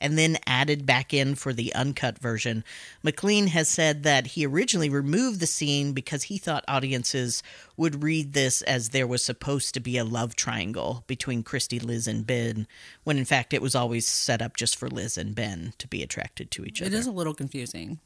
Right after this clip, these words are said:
Speaker 1: It is. It's why, you know, you're like, "Why are they in bed together?" I mean,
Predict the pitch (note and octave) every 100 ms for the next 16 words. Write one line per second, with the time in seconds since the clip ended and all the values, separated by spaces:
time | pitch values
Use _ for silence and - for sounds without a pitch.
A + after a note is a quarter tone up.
0 | - - G#3+ G3+ D#3+ - - - D#3+ D3
1 | - D#3 C#3+ C#3+ - E3 D#3+ B2 C3+ B2+
2 | A2+ G#2+ A2 G3 D#3+ D3+ B2+ D3 G#3 D3+
3 | C3 A2 A3 G#3+